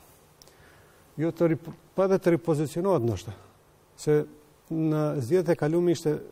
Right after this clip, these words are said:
ishte një dilemë për opozitën shqiptare, ë, se mos dale se vetëm L S D M-ja është, ka kapacitet koalicionues.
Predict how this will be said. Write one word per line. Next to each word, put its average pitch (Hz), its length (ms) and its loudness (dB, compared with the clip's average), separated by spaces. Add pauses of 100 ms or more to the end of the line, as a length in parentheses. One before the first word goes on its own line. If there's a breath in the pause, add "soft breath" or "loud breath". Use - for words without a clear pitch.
(160)
ishte 156 240 -6
një 139 160 2
dilemë 139 320 -4
për 139 160 0
opozitën 143 400 -6
shqiptare, 143 420 -8 (480 loud breath)
ë, 139 220 -2
se 139 220 -2 (840)
mos 139 500 0
dale 156 380 0
se 143 160 0 (320)
vetëm 156 240 0
L 135 80 0
S 139 100 -4
D 135 120 0
M-ja 151 260 -2
është, 143 340 -6
ka 147 160 -2
kapacitet 143 560 -6
koalicionues. 127 600 -2